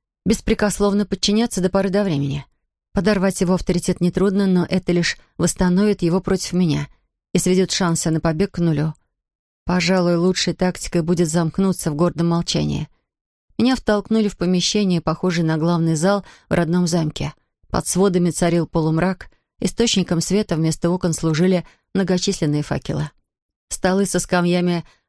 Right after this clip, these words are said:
рассыпались от старости. С нашим появлением люди перестали жевать и вытянули шеи.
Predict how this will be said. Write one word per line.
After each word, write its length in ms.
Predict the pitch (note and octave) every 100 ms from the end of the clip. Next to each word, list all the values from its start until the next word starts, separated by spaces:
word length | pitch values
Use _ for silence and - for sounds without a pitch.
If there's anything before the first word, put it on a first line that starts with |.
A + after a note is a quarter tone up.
| _ _
рассыпались 720 | F#3 F#3 - G#3 F#3+ D#3 -
от 100 | D#3
старости. 600 | - F3 D#3+ D3+ - D#3 - _ _ _ _ -
С 100 | -
нашим 280 | A#3+ A#3
появлением 640 | F#3+ G#3 F#3+ A3+ A#3 G#3 F#3+
люди 280 | G3 F#3+ F#3+
перестали 500 | F3+ E3+ - F#3 E3+
жевать 480 | E3 E3 G3+ A3 -
и 80 | F3+
вытянули 480 | F#3 - F#3 F3+ F3
шеи. 400 | - D#3 D#3